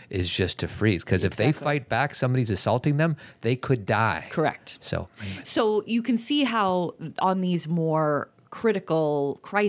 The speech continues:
Speaker 2: crisis-oriented challenges, how this shows up. But this can be true in just our everyday experience with stress.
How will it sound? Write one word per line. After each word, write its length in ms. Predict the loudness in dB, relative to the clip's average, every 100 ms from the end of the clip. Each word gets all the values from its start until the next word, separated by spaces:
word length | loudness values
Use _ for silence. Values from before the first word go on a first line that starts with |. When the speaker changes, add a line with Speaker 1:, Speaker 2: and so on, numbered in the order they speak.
| 0 -2 -4
Speaker 2:
crisis-oriented 880 | -4 -2 -2 -4 -2 -2 -4 -6 -14 _ _
challenges, 760 | -4 -2 0 -2 -2 -4 -6 -8
how 160 | 0 0
this 160 | 2 0
shows 380 | 0 0 0
up. 240 | 0 -2 -6 -20 -4
But 140 | 0 2
this 160 | 2
can 160 | 2 0
be 120 | 0
true 400 | -2 0 2 2
in 160 | 0 -2
just 200 | 0 2
our 160 | 0 0
everyday 380 | -2 0 0
experience 600 | -2 -4 -2 0 0 -4
with 120 | -8 -6
stress. 480 | -2 -2 -2 -6